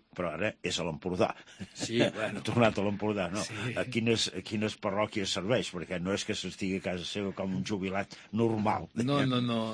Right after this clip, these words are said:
Speaker 2: La gent diu, "Doncs ara ja t'has jubilat." Jo dic, "No, si no ens jubilem mai." Bueno, potser serà per força de, de,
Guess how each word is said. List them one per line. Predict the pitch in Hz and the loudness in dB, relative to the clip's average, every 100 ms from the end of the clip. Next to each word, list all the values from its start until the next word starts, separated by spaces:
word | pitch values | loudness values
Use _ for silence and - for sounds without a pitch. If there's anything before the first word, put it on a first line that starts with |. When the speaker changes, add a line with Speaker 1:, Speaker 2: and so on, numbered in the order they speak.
| 117 123 127 | -4 -4 0
Speaker 2:
La | 123 | 2
gent | 143 156 156 | 2 0 2
diu, | 160 151 | 0 0
"Doncs | 160 180 180 | -2 -6 -4
ara | 202 202 | -2 0
ja | 202 | 0
t'has | 202 180 | 0 -2
jubilat." | 185 180 170 139 | 0 0 0 0
Jo | 139 | 0
dic, | 131 | 0
"No, | 135 135 113 98 | 0 0 -2 -4
si | 107 | -4
no | 110 | -2
ens | 110 110 | -2 -2
jubilem | 113 110 110 | -2 -2 -4
mai." | 107 104 101 | -4 -4 -6
Bueno, | 101 98 104 - - - | -6 -8 -10 -14 -16 -14
potser | - 104 - 104 | -10 -8 -6 -4
serà | 117 110 113 113 110 | -4 -2 -2 -2 -4
per | 113 107 | -6 -8
força | - 104 101 - 107 104 101 95 110 - - 135 | -8 -8 -8 -6 -4 -2 -4 -4 -6 -8 -12 -10
de, | 131 113 | -8 -4
de, | 139 | -2